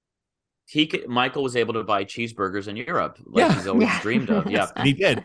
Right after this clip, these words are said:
Speaker 1: So
Speaker 2: Every
Speaker 1: I, here, here's what I'll say. As much as I don't like celebrating my own birthday, I love celebrating other people's birthdays.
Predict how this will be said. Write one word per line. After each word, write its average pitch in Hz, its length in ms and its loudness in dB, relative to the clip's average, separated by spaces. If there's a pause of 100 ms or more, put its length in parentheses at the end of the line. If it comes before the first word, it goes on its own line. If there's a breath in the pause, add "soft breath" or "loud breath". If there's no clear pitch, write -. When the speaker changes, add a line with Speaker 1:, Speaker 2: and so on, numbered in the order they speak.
Speaker 1:
So 170 120 6
Speaker 2:
Every - 80 4
Speaker 1:
I, 170 180 0
here, 202 180 0
here's 220 280 0
what 220 100 2
I'll 165 100 4
say. 151 220 0
As 123 80 -2
much 151 180 -6
as 139 80 -14
I 117 100 0
don't 120 280 0
like 101 200 0
celebrating 87 680 -2
my 90 160 0
own 107 180 0
birthday, 85 480 -4
I 87 240 -2
love 87 640 -2
celebrating 87 680 -6
other 95 220 -4
people's 78 360 -12 (100)
birthdays. 76 600 -14